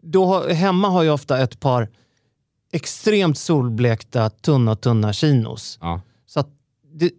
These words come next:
Speaker 1: jag skulle
Speaker 2: Den här
Speaker 1: liksom
Speaker 2: kombon låter väldigt spännande, <laughs> Pelle.
Speaker 1: Ja, och samtidigt så hade jag varit, hade jag varit tjugotvå,
Speaker 2: Mm.
Speaker 1: då hade jag aldrig haft på mig det här när jag hade gått ut.
Speaker 2: Nej, jag fattar.
Speaker 1: De här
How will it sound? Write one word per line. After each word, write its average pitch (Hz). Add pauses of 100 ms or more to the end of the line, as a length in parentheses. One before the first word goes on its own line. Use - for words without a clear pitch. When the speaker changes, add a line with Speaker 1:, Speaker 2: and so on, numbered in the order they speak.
(280)
Speaker 1:
jag 185
skulle 196
Speaker 2:
Den -
här 147
Speaker 1:
liksom 147
Speaker 2:
kombon 113
låter 92
väldigt 101
spännande, 98
<laughs> -
Pelle. - (520)
Speaker 1:
Ja, 196 (280)
och 180 (260)
samtidigt 185
så 180 (120)
hade 170
jag 180
varit, 175 (1000)
hade 175
jag 185
varit 165
tjugotvå, - (300)
Speaker 2:
Mm. 95 (180)
Speaker 1:
då 165
hade 185
jag 143
aldrig 117 (180)
haft 117
på 185
mig 160
det 101
här 92
när 95
jag 92
hade 101
gått 101
ut. 123
Speaker 2:
Nej, 85
jag 170
fattar. -
Speaker 1:
De 151
här 117